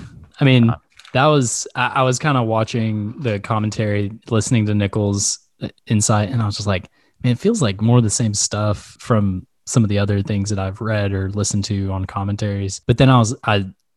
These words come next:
Speaker 1: s-, took a step back and realized, but that is this dude's strength in terms of you write a part like Mud for Matthew McConaughey,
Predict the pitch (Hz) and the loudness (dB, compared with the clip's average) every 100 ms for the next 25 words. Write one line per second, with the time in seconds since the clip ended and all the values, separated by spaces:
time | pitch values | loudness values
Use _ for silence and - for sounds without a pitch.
0 | - - - 139 - 107 104 104 101 104 | -18 -4 2 2 2 -2 -2 0 0 -2
1 | 95 98 101 98 92 92 - - 120 113 | -4 -4 -2 -2 -4 -6 -4 -4 -2 2
2 | 147 202 131 120 113 139 131 113 98 - | 2 2 0 0 0 0 0 0 -2 -6
3 | - 120 90 87 - - 147 135 165 151 | -4 -4 -4 -8 -18 -4 -2 2 2 2
4 | 135 131 117 113 - 143 156 143 110 107 | 4 2 2 -4 -6 0 2 2 2 0
5 | 120 - - - - - - - 143 - | -2 -8 -16 -18 -18 -20 -20 -2 -2 0
6 | - - 127 101 101 - 135 110 - 117 | 0 4 4 4 2 -2 -2 -2 -2 0
7 | 107 95 95 107 113 110 113 135 113 - | 2 0 -2 -4 -2 2 0 0 -2 -2
8 | - 117 104 98 92 90 90 | -4 -2 -2 -2 -4 -6 -10